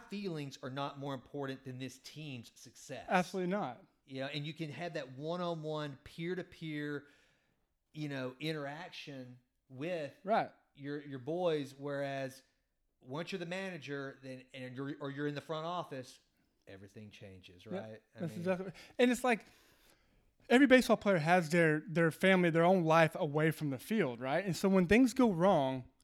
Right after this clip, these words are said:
Speaker 2: they have to have somebody lean on. And it goes back to culture, and I'm probably gonna say culture more than you say World Series, but that's okay, too. Like, I,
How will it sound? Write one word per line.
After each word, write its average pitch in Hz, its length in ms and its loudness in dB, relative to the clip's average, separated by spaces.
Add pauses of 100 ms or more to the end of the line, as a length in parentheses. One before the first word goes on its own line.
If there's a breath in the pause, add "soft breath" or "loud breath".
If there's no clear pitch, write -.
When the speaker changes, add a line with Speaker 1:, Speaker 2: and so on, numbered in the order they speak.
(500)
Speaker 2:
they 175 120 6
have 208 240 6
to 220 80 0
have 208 200 2
somebody 170 280 2
lean 196 160 4
on. 156 140 4
And 170 80 6
it 175 60 2
goes 202 160 6
back 208 160 8
to 175 80 -6
culture, 180 320 2
and 160 80 4
I'm 185 100 6
probably 190 220 8
gonna 175 120 6
say 165 160 4
culture 170 300 0
more 160 160 -4
than 160 60 -2
you 151 60 -4
say 156 160 0
World 147 200 2
Series, 143 320 2 (280 loud breath)
but 170 160 2
that's 175 200 6
okay, 151 320 8
too. 139 340 2
Like, 170 200 0
I, 160 140 4